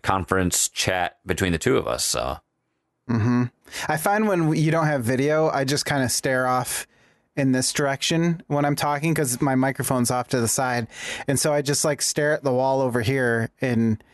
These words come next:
Speaker 2: I don't know, like, I need a, it's like I need a focal point. So
Speaker 1: Yeah.
Speaker 2: your face is my focal point. Otherwise, I'm just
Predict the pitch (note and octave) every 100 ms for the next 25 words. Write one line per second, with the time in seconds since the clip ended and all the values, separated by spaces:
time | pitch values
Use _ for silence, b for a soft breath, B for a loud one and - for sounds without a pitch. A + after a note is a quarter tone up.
0 | b b b b b _ C3 C#3 C3+ C3+
1 | C3 C#3+ C#3+ C3 D3+ E3+ E3 E3 D#3+ F3
2 | E3+ D#3+ D#3 - D#3 D#3 C#3 A#2+ C#3 A#2+
3 | A2+ G2 C#3+ C3 - D#3+ D3+ C#3 B2 C3+
4 | B2+ D3 C#3 B2 B2 A#2+ A#2+ C#3 C3 C3
5 | A#2+ B2+ B2 A#2